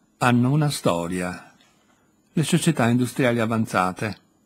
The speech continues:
hanno tutto l'interesse a salvaguardare la legittimità epistemologica delle entità morbose.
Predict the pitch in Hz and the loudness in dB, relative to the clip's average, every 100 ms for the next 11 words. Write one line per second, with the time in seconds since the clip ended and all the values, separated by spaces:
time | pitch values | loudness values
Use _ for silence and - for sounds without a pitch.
0 | _ 156 151 156 151 214 196 180 147 110 | _ 0 2 2 0 -2 0 2 2 0
1 | 98 98 - 117 - 117 117 120 120 117 | -2 -4 -6 -6 -2 -2 0 -2 -2 0
2 | 104 95 101 - 107 117 120 131 131 139 | 0 0 -6 -8 -4 -2 0 -2 0 2
3 | 131 135 127 120 127 - 120 120 120 110 | 2 2 -4 -4 -4 -2 0 0 0 -2
4 | 107 113 95 - - 123 117 113 113 117 | -4 -6 -6 -10 -4 -2 0 -2 -2 -4
5 | 113 113 110 110 107 104 107 | -2 -2 -2 -2 -4 -4 -6